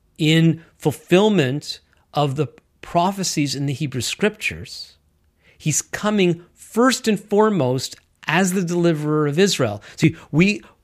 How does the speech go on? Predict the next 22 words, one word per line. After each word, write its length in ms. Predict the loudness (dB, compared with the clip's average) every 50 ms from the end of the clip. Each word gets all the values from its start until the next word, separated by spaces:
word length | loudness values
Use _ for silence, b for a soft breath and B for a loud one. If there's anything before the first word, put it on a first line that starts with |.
| _ 0
often 320 | 2 2 2 2 2 4
want 140 | 4 4 2
to 120 | 2 2 0
jump 220 | 0 0 0 0
ahead 760 | -2 -4 -4 -2 2 2 4 4 4 2 0 -4 -8 -10 -14 b b b b b b b b b b
and 180 | -2 -2 -2 -4 -4 2
think 200 | 2 4 4 4
about 360 | 2 2 4 4 4 4 2
Yeshua 540 | 0 -4 -4 -4 -2 2 4 4 4 4 2 0
as 180 | -4 -4 -2
the 80 | -4 -6
Savior 580 | -6 -4 -2 0 2 4 4 4 2 2 0
of 220 | 0 -4 -6 -4 -4
the 80 | -6
world. 600 | -4 -2 0 2 2 4 2 2 0 -2 -8 -16 _ _ _ _ _ _ -2
And 120 | 0 2 2
he 280 | 2 0 -4 -4 -4 -4
is 320 | -2 -2 0 0 -2 -2
that. 460 | -2 -2 -2 -4 -8 -14 -18 -20 -20 _ _ _ _ _ _ _ _ _ _ _ _ b b b b b b b b b b b b
But 100 | 2 4
he 140 | 4 2 2
can 180 | 2 0 0